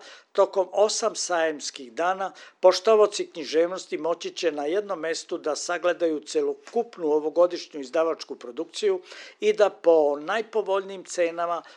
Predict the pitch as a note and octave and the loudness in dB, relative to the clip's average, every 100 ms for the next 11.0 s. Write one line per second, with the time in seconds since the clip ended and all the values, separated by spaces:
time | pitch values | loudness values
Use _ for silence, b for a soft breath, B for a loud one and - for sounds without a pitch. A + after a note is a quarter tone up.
0 | B C3 B2 D#3 D#3+ D#3+ E3 D3+ - D3 | B -8 -2 0 2 0 -2 -6 -4 -2
1 | C#3+ C3+ C#3+ C3+ C#3+ - C3+ A#2+ B2+ G2 | -2 -4 -6 -4 -4 -2 -6 -6 -12 -16
2 | _ _ B B B B - G#3+ A#3 A#3+ | _ _ B B B B 2 4 4 4
3 | G#3+ - F3+ F3+ G3+ G3 - F3 - F3+ | 2 2 2 2 0 -2 -6 -6 -4 -2
4 | F3 F3+ - E3+ F3 C#3 C3+ A#2+ D3+ C#3 | -2 -4 -8 -10 -8 -6 -8 -8 -10 -6
5 | F#3+ G3 G3 F#3+ F3+ E3+ D#3 - G3 F#3+ | -6 -2 0 0 0 -2 -2 -2 -2 -2
6 | D#3 - C3+ C3 C3+ F3+ F#3 B B B | -6 -6 -8 -8 -6 -6 -8 B B B
7 | - D#3+ C#3+ D#3+ - F3 E3+ - F#3+ F3+ | 0 2 2 -2 -2 0 0 0 0 0
8 | F#3 F3+ E3 - F3 F3+ G3+ F#3+ F3 C#3+ | -4 -2 -2 0 2 2 2 -2 -4 -6
9 | A#2 - C3+ D3+ D#3 E3+ F3 - F3+ E3 | -8 -12 -10 0 0 2 0 -4 -8 -8
10 | - F3 D3 C3+ C3+ D3 C#3+ - F#3+ | -8 -8 -6 -4 -2 -2 -4 -6 -6